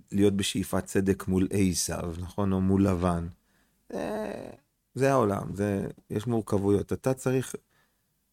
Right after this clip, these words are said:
בכל זאת, הצדקות שלהם והישות שלהם, שלהם היא זאת שתיקנה את העולם, נכון? מהם אנחנו לוקחים דוגמה. זה, זה נקודה אחת. עוד סיבה שקשה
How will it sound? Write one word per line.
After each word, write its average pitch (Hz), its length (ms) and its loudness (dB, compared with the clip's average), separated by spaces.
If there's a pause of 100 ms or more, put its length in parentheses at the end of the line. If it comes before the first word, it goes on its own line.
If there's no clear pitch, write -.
(100)
בכל 151 280 4
זאת, 151 200 4
הצדקות - 460 -2
שלהם 104 260 2
והישות 101 360 2
שלהם, 110 460 2
שלהם 101 460 0
היא 104 80 2
זאת 107 180 0
שתיקנה - 460 -2
את 92 160 -4
העולם, 90 380 -2
נכון? 123 260 -6 (720)
מהם 113 260 4
אנחנו 107 260 0
לוקחים 95 400 0
דוגמה. 92 360 -4 (1120)
זה, - 580 4
זה 131 220 4
נקודה 101 360 0
אחת. 95 280 -6
עוד 143 180 4
סיבה 131 360 6
שקשה 117 680 2